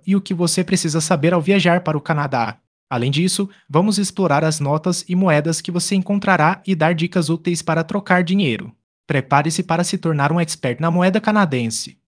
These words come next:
Principais conclusões: um. A moeda do Canadá é o dólar canadense. Dois. O símbolo do dólar canadense é C A D. Três.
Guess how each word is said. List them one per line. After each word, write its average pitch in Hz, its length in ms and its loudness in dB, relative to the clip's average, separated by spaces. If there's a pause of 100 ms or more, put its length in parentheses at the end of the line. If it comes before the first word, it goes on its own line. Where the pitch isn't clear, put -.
(180)
Principais 156 480 0
conclusões: 151 600 0
um. 117 220 0 (420)
A 151 60 4
moeda 156 300 4
do 151 100 0
Canadá 147 480 0
é 139 100 0
o 151 60 0
dólar 131 280 2
canadense. 127 680 -2 (340)
Dois. 147 420 4 (300)
O 156 60 0
símbolo 147 400 4
do 143 100 4
dólar 143 300 6
canadense 147 580 4
é 170 40 6
C - 160 2
A 123 100 4
D. 117 300 0 (400)
Três. 156 440 4